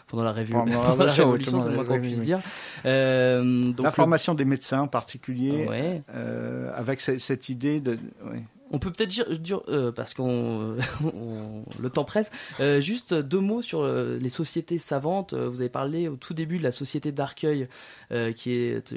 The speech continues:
Speaker 1: un corps assez important à cette époque où le, plusieurs, euh, scientifiques se, se regroupent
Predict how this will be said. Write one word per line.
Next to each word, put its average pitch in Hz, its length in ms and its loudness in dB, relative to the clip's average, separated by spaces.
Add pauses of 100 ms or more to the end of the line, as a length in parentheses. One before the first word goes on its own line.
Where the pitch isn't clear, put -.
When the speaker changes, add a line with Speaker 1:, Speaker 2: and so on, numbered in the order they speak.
(120)
Speaker 1:
un 113 160 -6
corps 139 320 -4
assez 123 240 -4
important 123 560 -4
à 156 80 -2
cette 127 180 -8
époque 170 300 -4
où 127 200 -4
le, 113 380 -4 (100)
plusieurs, 127 500 -2
euh, 113 260 -4
scientifiques - 560 -8
se, 117 220 -8
se - 100 -6
regroupent 127 380 -2